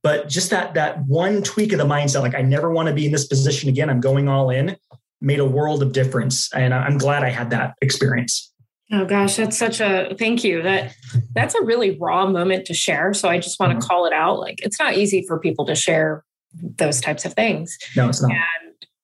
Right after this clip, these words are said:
Speaker 2: I really appreciate it. And I will say, as somebody who has administered multiple pips, um, over my career,
Speaker 1: Mm-hmm.
Speaker 2: there's usually two ways people handle it. They <clears throat> resign,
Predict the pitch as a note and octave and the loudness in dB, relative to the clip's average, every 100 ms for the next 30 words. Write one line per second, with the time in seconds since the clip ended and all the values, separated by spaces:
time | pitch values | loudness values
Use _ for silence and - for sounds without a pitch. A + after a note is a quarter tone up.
0 | _ G3+ A3+ A3 G3+ G#3 G3 F#3+ G3 - | _ -2 0 2 2 2 0 0 -2 0
1 | E3 D#3+ D#3+ F#3 G#3+ B3 C4 B3+ G3 F#3 | 0 2 2 0 0 0 0 0 0 0
2 | F3+ G3+ G3 F#3+ F#3 F3+ - G3+ F#3 F3 | 0 -2 0 2 2 -2 -2 0 2 2
3 | E3+ F3+ E3 D#3 - D#3 F3 F#3+ A#3 - | 0 -2 -2 0 -2 0 2 2 0 0
4 | A3+ A3 F#3+ F3 F3+ - E3 F3+ C4 - | 0 0 0 -2 -4 -6 -4 0 -2 -4
5 | - - - _ - - _ _ F3+ E3+ | -8 -8 -10 _ -20 -20 _ _ 0 2
6 | F3 D#3+ F3+ F3 F3 E3+ F3 E3+ G3 C4+ | 2 2 2 0 0 0 0 2 2 -2
7 | - - - C#3+ C3+ C3+ - _ _ _ | -8 -18 -4 2 2 0 -4 _ _ _
8 | _ _ A#3 A3+ B3 B3 B3 A#3+ D4+ C#4 | _ _ 0 2 2 2 0 0 0 0
9 | A3+ G3+ - G3 F3 D#3 D#3 C#3+ C#3 - | 2 0 0 0 0 0 0 0 0 -2
10 | A#2+ - _ _ _ - - G3+ G3 F3+ | -6 -10 _ _ _ -18 -4 0 2 0
11 | - - - _ - G3 F3+ E3+ E3+ G3 | -4 -10 -14 _ 0 2 2 2 0 0
12 | D4 | 0